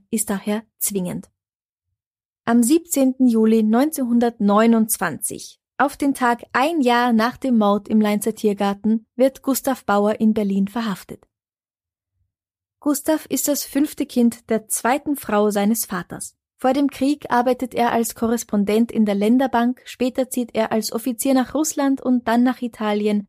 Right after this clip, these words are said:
Dort gerät er in Kriegsgefangenschaft, kann aber fliehen. Kriegsgefangenschaft im Ersten Weltkrieg natürlich. Im September neunzehnhundertachtzehn kehrt er nach Wien zurück und arbeitet wieder bei der Länderbank. Weil er sich im Krieg aber einen Lungenspitzenkatarrh eingefangen hat, hört er dann dort auf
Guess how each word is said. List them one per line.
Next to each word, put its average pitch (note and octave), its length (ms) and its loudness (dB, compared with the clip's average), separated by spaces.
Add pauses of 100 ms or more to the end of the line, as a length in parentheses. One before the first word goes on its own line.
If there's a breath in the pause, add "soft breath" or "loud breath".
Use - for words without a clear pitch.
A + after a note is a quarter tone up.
Dort A3+ 260 0
gerät G3 340 -2
er G#3 300 2
in A3+ 140 4
Kriegsgefangenschaft, G#3 1200 -4 (120)
kann G#3 240 -2
aber A3 220 -4
fliehen. F#3+ 460 -8 (200)
Kriegsgefangenschaft G#3+ 1080 -2 (100)
im G#3+ 280 0
Ersten G3 340 -2
Weltkrieg F3+ 420 -10
natürlich. F#3 480 -12 (680)
Im C#4 160 4
September C4+ 480 2
neunzehnhundertachtzehn A#3+ 1080 2
kehrt A#3+ 240 0
er A#3+ 80 0
nach A3+ 220 0
Wien B3+ 200 4
zurück A#3 440 -2
und A#3 240 0
arbeitet G#3+ 440 0
wieder G#3 280 0
bei F#3+ 120 -6
der F3+ 120 -8
Länderbank. F3+ 560 -6 (400)
Weil B3 180 0
er C#4+ 80 4
sich C#4+ 260 -2
im C#4+ 160 0
Krieg C#4+ 380 -2
aber B3 160 2
einen B3 240 4
Lungenspitzenkatarrh B3 1200 0
eingefangen G#3+ 600 -2
hat, G3+ 280 -8
hört G#3 200 -2
er G3+ 80 -2
dann F#3 180 -4
dort F3+ 240 -10
auf D4+ 340 0